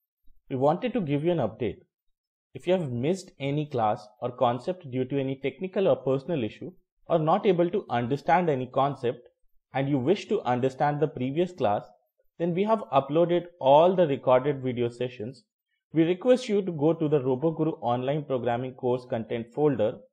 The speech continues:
and watch the respective videos. There could be students who may not have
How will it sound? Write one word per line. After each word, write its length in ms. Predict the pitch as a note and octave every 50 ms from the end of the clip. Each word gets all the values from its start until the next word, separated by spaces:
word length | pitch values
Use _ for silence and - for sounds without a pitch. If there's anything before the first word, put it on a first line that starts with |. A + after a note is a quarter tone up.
| _ _ _ _ _ _ _ _ -
and 240 | D3 F3 F3+ D#3+ C#3+
watch 240 | E3 E3+ F3+ -
the 100 | - G#3
respective 540 | F3+ C#3+ C3+ - - - A#2+ - - C#3 C3+
videos. 400 | C#3+ F3+ F3 D3 C3 F#2+ F2+ F#2 - _ _ _ _ _ _ _ _ _ _ _ _ _ _ _ _ _ _ _ _ _ _ _ _ _ _ _ -
There 120 | B2 C#3 C#3
could 200 | C#3 F#3 F#3+ G3
be 120 | G3 A#3
students 480 | - - - D#3 D3+ C#3 D3 D3 D3 -
who 160 | - D3+ C3+
may 140 | C3 C3 C3
not 220 | C3+ C#3 C3+ - -
have 280 | D#3 D3+ C3 B2+ B2+